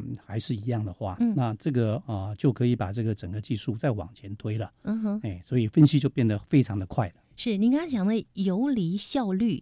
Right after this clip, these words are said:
Speaker 1: 嗯。
Speaker 2: 游离就是三点水游泳的游，离开的离，对不对？
Speaker 1: 对。
Speaker 2: 游离效率指的是什么意思？
Speaker 1: 就是带电荷。
Speaker 2: 哦。
Speaker 1: 哎，<laughs> 啊，就是这个，因为这个是我们专业术语，所以，
Speaker 2: 嗯。
Speaker 1: 啊，有时候我们会用这个专业术语习惯。
Speaker 2: 嗯哼，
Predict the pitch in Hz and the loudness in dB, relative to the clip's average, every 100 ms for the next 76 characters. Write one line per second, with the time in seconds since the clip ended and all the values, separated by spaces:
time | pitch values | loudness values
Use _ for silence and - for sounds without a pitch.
0 | - 135 143 185 208 285 220 165 180 - | 4 4 6 2 2 0 2 0 -2 -4
1 | - 202 180 - 254 208 196 165 165 214 | -2 0 0 2 2 4 2 0 2 2
2 | 165 170 156 139 165 - 196 196 - 220 | 2 2 0 -2 -4 0 2 2 0 0
3 | 196 165 147 170 170 170 170 - - - | 2 0 0 0 0 -2 -4 -10 -12 0
4 | 196 269 233 202 - 254 196 208 151 - | 4 4 2 0 -2 -2 0 0 -2 -6
5 | - - 165 175 254 - 151 170 156 139 | -12 -6 -2 -2 -4 -2 -2 -2 0 0
6 | - 143 107 120 95 - 101 - _ _ | 2 2 2 2 0 -4 -8 -10 _ _
7 | _ 214 269 285 202 269 269 262 262 262 | _ 2 6 8 8 8 6 6 6 8
8 | 135 156 - - 120 120 - 175 151 156 | 6 6 2 4 4 4 2 4 8 6
9 | 147 143 117 117 135 143 131 127 110 131 | 6 6 4 6 6 6 6 2 4 2
10 | 92 98 104 131 127 107 - 117 90 101 | 4 0 4 6 6 4 2 0 0 -6
11 | - 113 110 120 107 98 101 107 - 113 | -2 0 2 2 2 0 0 -2 -2 0
12 | 123 101 101 113 113 104 110 101 101 110 | 2 2 0 2 2 0 -2 -4 -2 -2
13 | 101 - 104 113 - - - 226 233 220 | -2 -4 -6 -6 -14 -6 0 0 0 -2